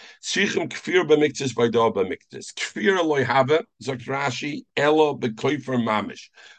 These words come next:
Kfir means I denied the whole thing. Meaning what? Oy lo hoyot dvarim olam.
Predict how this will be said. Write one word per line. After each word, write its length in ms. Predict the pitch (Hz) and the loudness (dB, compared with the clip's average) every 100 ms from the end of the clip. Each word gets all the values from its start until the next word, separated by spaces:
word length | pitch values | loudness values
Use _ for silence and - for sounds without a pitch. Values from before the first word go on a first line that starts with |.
| - 127 | -20 -14
Kfir 520 | - - 202 196 165 | -12 0 4 4 4
means 520 | 139 160 202 226 226 - | 2 2 2 0 -2 -2
I 120 | 135 135 | 0 2
denied 640 | 127 131 143 170 185 185 | 4 4 4 4 4 2
the 80 | 160 | 0
whole 240 | 143 165 | 0 -2
thing. 440 | - 160 160 107 104 | -6 -4 -4 0 0
Meaning 400 | 139 165 156 127 | 4 4 4 4
what? 340 | 117 120 160 - _ _ _ - | 6 6 4 -2 _ _ _ 2
Oy 260 | 202 233 | 6 6
lo 200 | 220 185 | 6 0
hoyot 380 | 156 143 160 147 107 | 2 0 0 -2 -2
dvarim 320 | 131 131 120 | -6 -2 -2
olam. 360 | 104 98 120 | -2 -2 -6